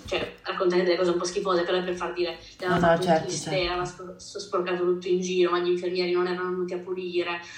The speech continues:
Speaker 1: cioè, mi sono anche presa un po' cura di questa qua, perché, cioè, comunque stavo, tra virgolette, bene rispetto alla gente che era ricoverata lì.
Speaker 2: Mhm.
Speaker 1: Mi rimandano nella struttura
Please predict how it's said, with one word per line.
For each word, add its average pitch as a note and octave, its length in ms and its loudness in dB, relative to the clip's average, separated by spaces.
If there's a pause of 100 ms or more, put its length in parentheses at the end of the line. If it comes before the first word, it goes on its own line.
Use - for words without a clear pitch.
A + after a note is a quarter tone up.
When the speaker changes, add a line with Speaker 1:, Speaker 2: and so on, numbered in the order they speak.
(160)
Speaker 1:
cioè, A3 160 -4
mi G3+ 80 -2
sono F3+ 160 -2
anche F3+ 140 -4
presa F3 220 -4
un F3 100 -4
po' F3 120 -8
cura F3 200 -2
di E3 120 -6
questa F3+ 300 -8
qua, E3+ 460 2 (240)
perché, E3 400 -4
cioè, E3+ 140 -4
comunque F3 300 -4
stavo, E3+ 340 -6
tra E3+ 140 -6
virgolette, E3 440 -2
bene F3 300 2
rispetto E3+ 400 -6
alla E3+ 80 -4
gente E3 280 -12
che - 60 -18
era E3 100 -6
ricoverata D#3+ 520 -6
lì. D#3 280 -14 (240)
Speaker 2:
Mhm. D#3 520 -4 (400)
Speaker 1:
Mi D4 240 4
rimandano A3 560 0
nella F#3+ 220 -4
struttura G3 1000 -4